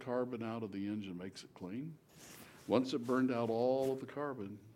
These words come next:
then it was easy to start. I put a rope on and pull it, which I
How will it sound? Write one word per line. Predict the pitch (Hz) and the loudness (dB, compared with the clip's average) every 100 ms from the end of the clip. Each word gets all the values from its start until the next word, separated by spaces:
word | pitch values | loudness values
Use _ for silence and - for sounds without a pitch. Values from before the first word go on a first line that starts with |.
| - _ _ _ | -20 _ _ _
then | 104 147 | 8 8
it | |
was | 131 101 | 8 2
easy | 127 120 98 | 2 2 -2
to | - | -6
start. | - 80 76 | -8 -8 -6
I | 95 | -8
put | 87 - | -8 -6
a | 107 | 0
rope | 107 113 113 | 4 4 2
on | 104 101 | -2 -2
and | - | -8
pull | - 98 104 | -4 -2 -2
it, | 110 - - - | -4 -10 -20 -14
which | - - | -10 -6
I | 92 87 | -6 -8